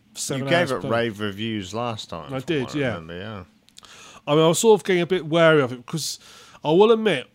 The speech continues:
Speaker 1: when after a year nothing had come out, no, except it hadn't come out, I was
Speaker 2: You
Speaker 1: like,
Speaker 2: think I'd ended up hitting development hell?
Speaker 1: "Yeah, I think this is vaporware. Are we never, are we never gonna see the end of this?" And so I was a little bit like that. But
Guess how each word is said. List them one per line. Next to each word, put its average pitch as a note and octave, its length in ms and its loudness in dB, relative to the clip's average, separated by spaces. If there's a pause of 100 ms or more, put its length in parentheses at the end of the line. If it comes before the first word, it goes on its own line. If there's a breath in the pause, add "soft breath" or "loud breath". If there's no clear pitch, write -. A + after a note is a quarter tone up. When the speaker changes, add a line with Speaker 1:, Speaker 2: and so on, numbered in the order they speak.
Speaker 1:
when F3+ 340 2
after G3+ 300 0
a D#3+ 40 2
year C#3+ 400 0
nothing D#3+ 280 -2
had D3 100 -2
come A#2+ 220 -8
out, C3 340 -2
no, D#3 120 -4
except - 300 -8
it C#3 40 -4
hadn't C3+ 180 -6
come B2+ 160 -12
out, B2 80 -6
I C3+ 60 -6
was C#3 100 -8
Speaker 2:
You C3+ 60 -4
Speaker 1:
like, C3 100 -4
Speaker 2:
think G3+ 180 -8
I'd F#2+ 160 -2 (160)
ended F#2+ 180 -8
up F2 120 -8
hitting D#2+ 220 -14
development E2+ 480 -12
hell? C#3+ 160 -8
Speaker 1:
"Yeah, C3 260 -2
I C#3 60 -4
think D3+ 180 -4
this D3+ 160 -6
is A#2+ 140 -10
vaporware. C3+ 540 0
Are C#3 40 4
we C3+ 120 -2
never, C#3 180 -2
are - 40 -6
we C#3 80 -2
never C3+ 140 -4
gonna B2 160 -8
see C3 180 -8
the A#2 140 -4
end B2+ 140 -6
of B2+ 100 -12
this?" - 460 -6
And C#3 100 -12
so D3 160 -6
I D3 40 -2
was C#3 120 -4
a D3+ 40 -4
little D3+ 140 2
bit B2 180 -8
like A#2 200 -8
that. B2 240 -6
But B2+ 240 -4